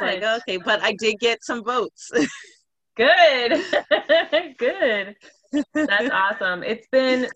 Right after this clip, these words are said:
Speaker 2: such a pleasure talking to you. I really appreciate you taking the time to come on and educate people on, you know, what's real. People only see what's on T V, and they have to see another side. They have to see what the other side is about. So I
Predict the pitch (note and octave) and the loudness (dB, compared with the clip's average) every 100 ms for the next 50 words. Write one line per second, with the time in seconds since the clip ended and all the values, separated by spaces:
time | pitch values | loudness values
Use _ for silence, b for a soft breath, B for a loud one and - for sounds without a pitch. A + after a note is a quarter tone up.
0 | - A#3+ B3 C4+ - A#3 A3+ A3 A3 G#3+ | -4 -4 -2 -6 -4 -4 -4 -6 -6 -6
1 | F#3 F3+ F3+ F3+ F#3 F3 E3+ E3+ F3 - | -8 -8 -14 -14 -14 -10 -6 -4 -4 -6
2 | F3 F3+ G3 F#3 - F#3+ - F3+ F3 F3+ | -8 -8 -14 -16 -18 -20 -16 -12 -12 -12
3 | F3 E3+ F3 E3+ E3+ E3+ E3+ E3 F3+ E3+ | -14 -14 -14 -14 -12 -12 -12 -12 -12 -10
4 | E3+ E3+ E3 D#3+ D#3+ E3+ E3+ E3+ F3 E3+ | -8 -8 -10 -12 -14 -14 -14 -14 -16 -10
5 | E3+ E3 D#3 D#3 D#3 D#3 _ _ _ _ | -8 -6 -8 -10 -12 -16 _ _ _ _
6 | - G#3+ F#3+ F#3+ B3 A3+ F#3+ A3+ E4 E3 | -8 -4 0 0 0 -2 -2 2 4 2
7 | D#3 - _ _ A3+ A#3 B3 B3+ B3+ B3+ | -2 -10 _ _ -6 -2 0 0 -2 -4
8 | B3 A#3 A#3 G#3 G#3+ G#3+ G3+ F3+ A3+ G#3 | -2 -2 0 -2 -2 -4 -14 -12 -10 -8
9 | F3 - F3+ F3 E3+ E3+ - _ _ - | -6 -4 -4 -4 -6 -10 -14 _ _ -8
10 | G3+ G#3 G#3 G3+ G#3+ G#3+ F#3 - G3+ F#3 | -6 -4 -2 -2 -2 -8 -14 -16 -12 -8
11 | F3+ E3+ E3+ - D#3+ F3+ D#3+ - - E3+ | -6 -6 -8 -4 0 2 0 -4 -6 -6
12 | F3 F3 - E3+ - E3+ D#3+ D#3 E3 D#3 | -4 -8 -8 -18 -16 -12 -12 -10 -6 -6
13 | D#3 D#3 C#3+ C3+ - D3+ C#3 E3+ - - | -6 -8 -8 -10 -14 -10 -8 -6 -8 -14
14 | - D3 C#3 D#3 | -12 -8 -6 -6